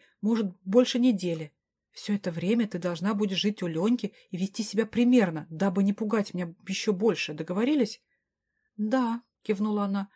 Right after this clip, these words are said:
«Ты тоже думаешь, что они там?» «Надеюсь, что так. Других вариантов не нарисовалось».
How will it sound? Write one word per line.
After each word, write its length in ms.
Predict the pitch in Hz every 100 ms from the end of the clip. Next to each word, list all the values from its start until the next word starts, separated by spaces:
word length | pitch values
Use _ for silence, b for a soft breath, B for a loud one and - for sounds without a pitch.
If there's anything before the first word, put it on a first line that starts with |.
| b b
«Ты 120 | 233
тоже 300 | 226 339 285
думаешь, 320 | 208 190 180
что 180 | - -
они 160 | 185 202
там?» 320 | - 185 165 _ _ _ _ _ _ _ _
«Надеюсь, 560 | 175 180 185 180 220 233
что 160 | -
так. 420 | - 180 180 - _ -
Других 360 | 170 175 208
вариантов 440 | 190 190 180 175 190
не 80 |
нарисовалось». 760 | 185 180 - 190 165 170 175